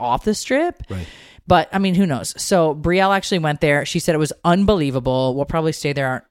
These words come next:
Speaker 1: the next time we go, for real, just to check it out. Brielle did really well, won a bunch of money. I, there's not one person that I know that's went to Red Rock and not won money.
Speaker 2: That's what they've said.
Speaker 1: For real. So anyways, if you guys are heading to Vegas, Red Rock Casino Resort and Spa is definitely your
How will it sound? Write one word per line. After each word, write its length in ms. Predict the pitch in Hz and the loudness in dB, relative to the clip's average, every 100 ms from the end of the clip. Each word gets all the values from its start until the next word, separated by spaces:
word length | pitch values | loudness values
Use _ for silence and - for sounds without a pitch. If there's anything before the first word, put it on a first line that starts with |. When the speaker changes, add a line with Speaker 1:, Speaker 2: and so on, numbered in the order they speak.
| - | -10
Speaker 1:
the 80 | 127 | -6
next 200 | 131 127 | -6 -6
time 140 | - 135 | -6 -4
we 120 | 131 | -6
go, 340 | 120 117 120 | -6 -6 -6
for 180 | 123 131 | -6 -6
real, 180 | 123 120 | -4 -6
just 220 | 135 - | -6 -8
to 60 | - | -6
check 200 | 131 127 | -6 -4
it 60 | |
out. 220 | 123 123 | -4 -4
Brielle 200 | - 143 | -4 -4
did 140 | 143 135 | -4 -6
really 300 | 131 143 143 | -4 -2 -2
well, 240 | 139 127 | -2 -2
won 140 | 127 120 | -4 -6
a 40 | |
bunch 300 | 117 143 - | -4 -4 -4
of 80 | 156 | -4
money. 260 | 135 131 - _ 220 | -4 -6 -10 _ 2
I, 200 | 277 - - | 2 0 -10
there's 320 | 196 233 285 | 0 2 4
not 100 | 320 | 2
one 140 | 233 233 | 2 2
person 280 | 240 233 | 0 0
that 100 | 208 | 0
I 80 | 180 | 2
know 340 | 165 170 175 185 | 2 2 2 0
that's 180 | 147 | -2
went 140 | 165 151 | -6 -4
to 60 | |
Red 180 | 143 147 | -2 0
Rock 160 | 160 147 | 0 -2
and 140 | 135 | -4
not 260 | 131 131 - | -4 -6 -8
won 220 | 127 123 | -10 -8
money. 140 | 123 110 | -10 -10
Speaker 2:
That's 60 | |
what 100 | 95 | -10
they've 180 | 104 95 | -10 -8
said. 240 | 135 147 - _ | -6 -6 -8 _
Speaker 1:
For 120 | - 160 | -2 0
real. 320 | 160 110 - - - - - | 0 -2 -10 -20 -20 -20 -8
So 320 | - 156 139 | 2 4 4
anyways, 400 | 175 165 143 147 | 2 0 0 0
if 80 | 147 | 0
you 40 | |
guys 160 | 156 156 | 0 2
are 20 | |
heading 220 | 156 147 | 0 -2
to 60 | 139 | -2
Vegas, 420 | 135 131 135 - | -2 -2 -2 -2
Red 180 | 135 131 | -2 -2
Rock 140 | 127 | -4
Casino 420 | - - 139 131 127 | -6 -6 -4 -4 -2
Resort 280 | 123 131 | -2 -2
and 100 | 120 | -4
Spa 240 | - 127 123 | -6 -2 -2
is 120 | 120 | -2
definitely 580 | - 123 135 127 127 131 | -4 -6 -6 -8 -6 -4
your 260 | 127 127 | -4 -4